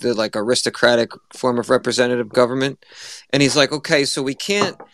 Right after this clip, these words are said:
you know, the big problem with democracy is universal suffrage. And he says, "We can't necessarily go to this new system overnight,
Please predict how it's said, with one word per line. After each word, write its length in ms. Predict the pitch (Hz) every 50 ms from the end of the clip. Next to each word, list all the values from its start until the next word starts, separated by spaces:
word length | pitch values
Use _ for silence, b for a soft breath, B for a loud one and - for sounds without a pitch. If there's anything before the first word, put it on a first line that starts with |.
| b b b b -
you 200 | 175 190 180 185
know, 100 | 175 165
the 80 | 151 143
big 200 | 202 233 196 -
problem 320 | - 202 190 185 175 160
with 280 | 151 139 - - - - _ _ _ -
democracy 640 | 131 127 139 139 139 - 127 - - - 117 113
is 120 | 113 107 -
universal 520 | 131 131 123 113 127 123 113 - - -
suffrage. 560 | - - 131 120 107 - 104 98 92 - -
And 120 | 110 110 110
he 120 | 120 123
says, 320 | 113 - 131 127 113 - -
"We 80 | 123 107
can't 500 | - - - 156 170 185 190 156 - _ _ _ _ _ _ _ _ _ _ _ _ _ _ -
necessarily 800 | 147 160 156 - 147 135 - - 160 156 151 151 143 135 131 120
go 440 | 110 139 135 135 135 131 127 120 _ -
to 160 | - 139 127
this 220 | 123 123 117 -
new 240 | 127 127 135 135 131
system 460 | 120 - - 139 - - 123 120 117
overnight, 580 | 117 117 101 110 110 113 123 127 113 104 -